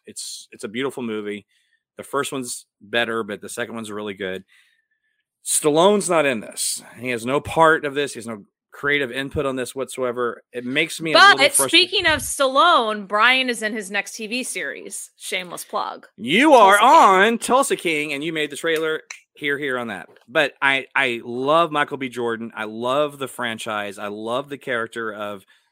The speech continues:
Speaker 1: of, uh, of, uh, oh my gosh, what's the actual character's name? Shit, I'm going blank. Why am I going blank on this?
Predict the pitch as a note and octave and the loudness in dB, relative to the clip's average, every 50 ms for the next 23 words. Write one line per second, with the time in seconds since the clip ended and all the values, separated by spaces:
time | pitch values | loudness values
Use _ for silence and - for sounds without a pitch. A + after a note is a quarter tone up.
0 | _ _ _ _ _ _ - A#2+ A2+ A2+ G#2 G#2 A#2 G#2+ G#2 G2+ G2+ F#2+ - G#2 | _ _ _ _ _ _ -16 -14 -14 -14 -14 -12 -12 -10 -10 -10 -10 -10 -12 -12
1 | G2+ G2 G#2 G2+ G2+ G2+ G2 F#2+ F#2+ _ - A#2 A2+ G#2 F#2 G2 G2+ G2 - - | -12 -12 -12 -12 -12 -12 -12 -14 -18 _ -18 -14 -14 -14 -12 -10 -12 -10 -12 -12
2 | G2 A2+ A2 - - - G#2 C#2+ G#2 G#2+ - - A2 G#2 F#2 _ _ - - - | -16 -16 -16 -16 -16 -14 -12 -10 -10 -10 -10 -12 -14 -16 -18 _ _ -20 -16 -10
3 | A2 G2+ F#2+ F#2 - G2+ F#2+ F#2 G2 G2 F#2+ F#2+ F2+ - - - - G2+ F#2+ G2 | -8 -8 -8 -8 -12 -18 -16 -14 -12 -12 -12 -12 -12 -12 -12 -12 -12 -12 -12 -14
4 | G2 G2 G2 F#2+ F#2 - A#2+ D3 F3+ E3+ B2+ G#2+ A#2 B2 C#3 D3 C3 C3 A#2+ A2+ | -12 -14 -14 -14 -14 -12 -10 -8 -6 -6 -6 -6 -8 -8 -8 -8 -8 -8 -10 -8
5 | G#2 A2 A2 G#2+ - G2+ F#2 F2 F2 F2 - - - | -8 -10 -10 -10 -12 -12 -14 -14 -14 -12 -12 -14 -14